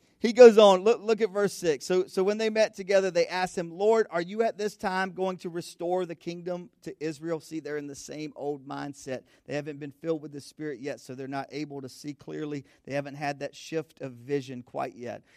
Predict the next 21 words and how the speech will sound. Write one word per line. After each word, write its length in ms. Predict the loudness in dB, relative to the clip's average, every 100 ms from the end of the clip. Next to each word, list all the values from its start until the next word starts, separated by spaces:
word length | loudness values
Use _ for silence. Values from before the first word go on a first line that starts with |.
| _
He 120 | -10 -6
said 300 | 0 0 -2
to 80 |
them, 200 | -8 -8 -6
"It's 200 | -10 -6
not 280 | -6 -8 -12 _
for 80 | -4
you 240 | -4 -6
to 80 | -8
know 300 | 0 2 2
the 120 | 0
times 580 | -10 -14 -10 -6 -6 -8
or 120 | -10
the 100 | -8
dates 500 | -8 -6 -4 -6 -10
that 120 | -14
the 100 | -12
Holy, 360 | -10 -8 -8 -10
that 240 | -8 -8 -8
the 100 | -12
Father 480 | -6 -2 -2 -2